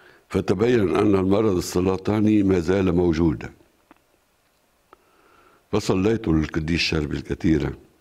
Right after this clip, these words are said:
وطلبت شفاعته عند الرب يسوع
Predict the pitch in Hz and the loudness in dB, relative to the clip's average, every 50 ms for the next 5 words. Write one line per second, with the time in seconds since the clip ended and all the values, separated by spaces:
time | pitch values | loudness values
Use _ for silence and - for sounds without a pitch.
0 | _ _ _ _ _ _ _ _ _ _ _ - - _ _ _ _ _ _ - | _ _ _ _ _ _ _ _ _ _ _ -20 -20 _ _ _ _ _ _ -6
1 | - 87 90 - 104 98 92 92 - - - - - 104 101 107 120 - - 104 | -2 -2 -2 0 -2 -4 -4 -6 -12 -14 -10 -4 -2 0 0 0 -2 -2 -4 -6
2 | - - 92 82 - 90 92 95 107 110 - 90 80 78 80 87 82 82 85 82 | -4 -4 -4 -4 -4 -2 -2 -2 -2 -2 -4 -4 -4 -2 -2 -2 -2 0 0 0
3 | 85 90 82 - 85 101 90 - - 92 95 95 87 73 | -2 -2 -2 -2 -2 -2 -2 -2 -2 0 0 0 -2 -4